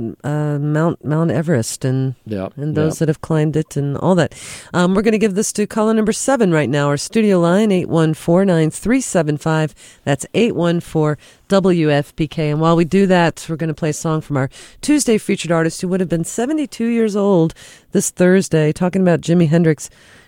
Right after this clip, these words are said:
Speaker 1: who passed away at the age of twenty-seven. Um, from what they say, it was in an accidental overdose. Uh, do you ha-, you have any thoughts what Jimi Hendrix might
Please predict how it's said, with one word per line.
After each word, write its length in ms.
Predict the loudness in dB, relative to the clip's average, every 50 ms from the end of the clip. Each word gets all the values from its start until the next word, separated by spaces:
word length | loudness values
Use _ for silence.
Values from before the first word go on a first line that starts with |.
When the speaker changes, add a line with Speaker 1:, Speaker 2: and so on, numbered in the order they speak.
| _ _
Speaker 1:
who 220 | 2 2 2 2 2
passed 320 | 2 2 2 2 2 2
away 140 | 2 4 4
at 80 | 4
the 100 | 4 2
age 180 | 2 2 2 0
of 160 | -2 -2 -2 _
twenty-seven. 800 | -8 0 0 2 2 2 0 -2 -4 -2 -2 0 0 0 0 -2 -6 _ _ _ _ _ _ _ _ -2
Um, 560 | 0 2 2 2 2 2 2 0 -2 -4 -6 _ _ -20 _ _ _
from 180 | _ -6 -2 -2
what 120 | -2 -2 -2
they 80 | -2 -4
say, 300 | -2 0 2 2 4 4
it 140 | 2 0
was 180 | -2 -4 -4 -2
in 160 | -2 -2 0
an 200 | 0 0 0 -2 -2
accidental 640 | -4 -6 -6 -4 -6 -2 0 0 0 0 0 -2 -4
overdose. 680 | -4 -2 -2 -2 -2 -2 -2 -2 -2 -4 -8 -14 -14
Uh, 320 | -8 -6 -4 -2 -2 -4 -4 _ -12 -20 -20 -20 -20 -20 _ _ _ _
do 100 | -4 -2
you 500 | 0 0 2 2 4 4 4 4 2 2 0
ha-, 100 | -2 -4
you 240 | -6 -6 -6 -4 -2
have 80 | -2 0
any 100 | -2 -2
thoughts 280 | 0 0 0 0 0 -2
what 240 | -4 -4 -4 _
Jimi 280 | -8 -4 -2 0 0 2
Hendrix 320 | 0 0 -2 -4 -4 -4
might 240 | -2 0 0 0 -2